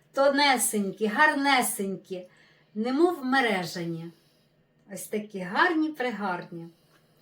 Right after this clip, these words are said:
Добре буде в них загорнути і начиночку,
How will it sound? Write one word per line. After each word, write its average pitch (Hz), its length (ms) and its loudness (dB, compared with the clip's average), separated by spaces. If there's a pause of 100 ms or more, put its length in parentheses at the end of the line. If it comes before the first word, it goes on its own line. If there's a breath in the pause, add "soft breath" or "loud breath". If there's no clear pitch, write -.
(800 soft breath)
Добре 262 380 4
буде 220 300 4
в 220 100 2
них 208 180 0 (120)
загорнути 311 680 0
і 208 200 -6
начиночку, 269 960 -2